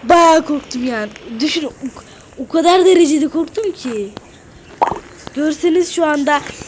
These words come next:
içim öyle bir tinsindi ki. Görseniz hakikaten. Yani ben size bir, lan birisi bana, ana, ana, ana,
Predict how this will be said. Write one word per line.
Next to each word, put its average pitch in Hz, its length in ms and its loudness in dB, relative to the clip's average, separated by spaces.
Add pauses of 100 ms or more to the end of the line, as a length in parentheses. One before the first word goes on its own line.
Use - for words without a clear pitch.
(160)
içim 320 320 -2 (220)
öyle 302 260 0
bir 330 40 -2
tinsindi 269 720 -4
ki. 220 600 -6 (880)
Görseniz 254 540 -4
hakikaten. 247 640 -10
Yani 226 240 -8 (200)
ben 339 180 -2
size 320 300 -6
bir, 302 120 -4 (1080)
lan 427 220 2
birisi 494 240 4
bana, 571 80 6
ana, - 400 0 (160)
ana, - 140 6 (220)
ana, - 200 -2